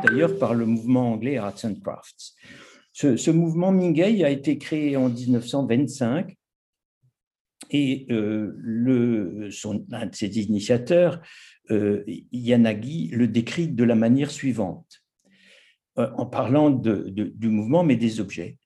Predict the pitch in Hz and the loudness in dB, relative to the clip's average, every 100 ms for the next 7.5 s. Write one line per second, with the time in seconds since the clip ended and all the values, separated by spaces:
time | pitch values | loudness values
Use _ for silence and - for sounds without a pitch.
0 | _ _ _ - 156 156 170 170 214 208 | _ _ _ -6 -4 2 2 4 2 2
1 | - 143 143 143 185 202 - - 131 131 | 2 4 4 4 2 0 -6 -2 2 4
2 | 165 202 170 139 147 143 131 - - 101 | 4 2 2 0 -2 0 -2 -4 -10 -12
3 | 110 - _ _ _ 117 113 190 196 151 | -12 -20 _ _ _ -10 -2 2 2 0
4 | - - 185 226 - _ - 110 113 165 | -4 -4 -4 -4 -10 _ -4 0 2 4
5 | 233 233 135 120 107 95 101 110 - _ | 2 2 -2 -4 -4 -8 -10 -14 -18 _
6 | _ _ - 113 113 143 202 175 165 - | _ _ 0 4 6 6 6 6 4 0
7 | - - 95 95 | -4 -4 -4 -4